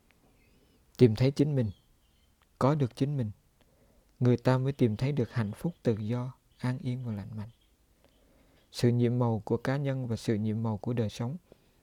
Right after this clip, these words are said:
mới biểu hiện thật sự. Lúc bây giờ,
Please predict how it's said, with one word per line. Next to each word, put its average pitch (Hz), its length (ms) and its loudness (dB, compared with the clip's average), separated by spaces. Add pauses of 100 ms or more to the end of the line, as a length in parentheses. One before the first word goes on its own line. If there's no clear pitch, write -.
(120)
mới 135 280 2
biểu 120 200 0
hiện 117 280 -2
thật - 200 -8
sự. 107 200 -8 (1800)
Lúc 151 200 4
bây 139 140 2
giờ, 117 220 4